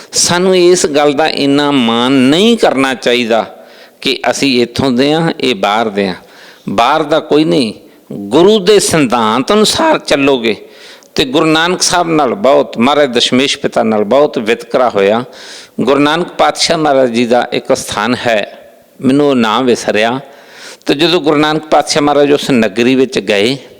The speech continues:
ਤੇ ਉਸ ਨਗਰੀ 'ਚ ਜਿਹੜੇ ਸਾਧੂ ਜਨ ਰਹਿੰਦੇ ਸੀ ਉਹ ਨਿੰਦਕ ਤੇ ਈਰਖਾਲੂ ਹੋ ਗਏ। ਈਰਖਾਲੂ ਹੋ ਕਰਕੇ ਉਹਨਾਂ ਕਿਹਾ, "ਤੁਸੀਂ ਸਾਡੇ ਪਿੰਡ 'ਚ ਰਹਿ ਨਹੀਂ ਸਕਦੇ।" ਤੇ ਗੁਰੂ ਨਾਨਕ ਪਾਤਸ਼ਾਹ ਮਹਾਰਾਜ ਨੇ ਪੁੱਛਿਆ, "ਜੀ ਕੀ ਕਾਰਨ?"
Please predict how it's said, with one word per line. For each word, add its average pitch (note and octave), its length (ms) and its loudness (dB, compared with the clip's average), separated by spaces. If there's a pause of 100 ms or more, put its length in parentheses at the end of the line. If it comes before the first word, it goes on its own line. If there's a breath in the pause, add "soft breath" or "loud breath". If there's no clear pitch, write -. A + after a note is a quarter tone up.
(760 loud breath)
ਤੇ - 80 0
ਉਸ - 280 0
ਨਗਰੀ D#3+ 440 0
'ਚ C#3+ 80 -2
ਜਿਹੜੇ D3 280 2
ਸਾਧੂ C#3+ 360 0
ਜਨ C3 240 0
ਰਹਿੰਦੇ B2+ 360 2
ਸੀ A#2 300 -4 (640 loud breath)
ਉਹ C#3+ 120 2
ਨਿੰਦਕ C3 480 2
ਤੇ - 300 -2
ਈਰਖਾਲੂ C3 640 -2
ਹੋ B2 200 0
ਗਏ। A2 220 -4 (840 loud breath)
ਈਰਖਾਲੂ D3+ 580 2
ਹੋ D#3 160 0
ਕਰਕੇ B2+ 500 -2 (460 loud breath)
ਉਹਨਾਂ E3+ 240 0
ਕਿਹਾ, F3 140 0
"ਤੁਸੀਂ F3 280 -2
ਸਾਡੇ D3 600 0 (100)
ਪਿੰਡ C3 200 2
'ਚ B2+ 80 2
ਰਹਿ B2+ 280 2
ਨਹੀਂ A#2+ 140 0
ਸਕਦੇ।" G#2+ 480 -4 (680 loud breath)
ਤੇ D3 120 0
ਗੁਰੂ D3+ 220 0
ਨਾਨਕ E3 260 0
ਪਾਤਸ਼ਾਹ D#3+ 420 -2
ਮਹਾਰਾਜ D3 280 0
ਨੇ C#3+ 160 0
ਪੁੱਛਿਆ, - 320 -2
"ਜੀ D3 160 -2
ਕੀ C3+ 280 -2
ਕਾਰਨ?" G#2+ 400 -2